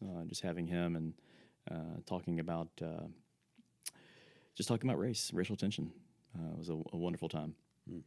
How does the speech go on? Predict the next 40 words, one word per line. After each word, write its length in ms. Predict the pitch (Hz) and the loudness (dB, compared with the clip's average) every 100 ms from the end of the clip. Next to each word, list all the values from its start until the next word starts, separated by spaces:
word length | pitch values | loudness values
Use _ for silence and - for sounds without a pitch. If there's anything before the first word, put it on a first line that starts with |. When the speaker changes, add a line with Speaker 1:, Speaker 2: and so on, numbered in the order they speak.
| _ - - - - | _ -12 -10 -12 -4
Speaker 2:
What's 240 | - - - | -2 0 4
the, 220 | 110 107 | 6 8
um, 280 | 104 101 92 - - _ | 6 4 0 -10 -20 _
what 140 | 110 123 | -4 -2
would 100 | 98 | -2
you 60 | |
say 220 | - 110 107 | -2 2 2
is 160 | - | 2
the, 220 | 104 98 82 - _ _ - _ _ _ - | 2 2 0 -8 _ _ -20 _ _ _ -6
the 80 | |
thing 200 | - 113 107 | 4 6 6
that 100 | 95 | 4
Michael 320 | 98 90 95 | 0 0 0
mentioned 400 | 90 - 90 87 | 0 0 0 0
that 200 | 87 85 - - | -2 -4 -8 -10
was 160 | 127 85 | -6 0
most 240 | 90 82 87 | 0 0 -2
impactful 600 | 82 82 82 - 82 82 | -4 -4 -4 -6 -8 -6
for 160 | 85 | -4
you, 400 | 80 85 80 78 76 | -2 0 0 0 -2
or 180 | 76 67 - _ _ _ - - - | -4 -8 -14 _ _ _ -6 -6 -10
is 80 | - | -2
there 100 | 92 | 0
anything, 320 | 90 90 87 - - | 0 -2 -6 -8 -10
Chris, 240 | - 82 - | -4 -2 -2
that 100 | - | -2
you 80 | 82 | -2
remember 300 | 85 85 80 | 0 -2 -4
from 180 | 87 87 | -4 -2
that 180 | 87 - - - - - - - | -2 -6 -18 -18 -16 -16 -16 -4
podcast 600 | 95 90 - 90 90 - | 0 0 2 4 4 2
or 180 | 85 80 | 0 0
from, 340 | - 85 85 - - | 2 2 2 -2 -4
from 180 | 90 90 | 0 2
your 100 | 82 | 2
participation 600 | 76 92 - 85 - 85 | 0 -2 0 -2 0 0
in 60 | |
the 80 | 82 | 0
Tuesday 380 | - 98 80 87 | 2 0 0 -2
night 220 | 90 | -2